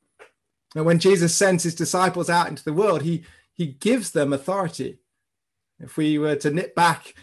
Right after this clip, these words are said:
in the story to Matthew chapter ten, we'd see that in that chapter, Jesus sends his disciples out into a village. And before he sends them, it says this, it says he gave them authority.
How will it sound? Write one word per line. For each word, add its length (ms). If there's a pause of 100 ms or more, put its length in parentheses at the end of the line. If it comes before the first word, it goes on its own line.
in 100
the 60
story 380
to 120
Matthew 380
chapter 340
ten, 360
we'd 160
see 420 (200)
that 120
in 100
that 220
chapter, 420
Jesus 380
sends 340
his 140
disciples 540
out 120
into 160
a 40
village. 380
And 160 (580)
before 280
he 60
sends 360
them, 140
it 140
says 260
this, 220
it 60
says 200
he 80
gave 440
them 160
authority. 720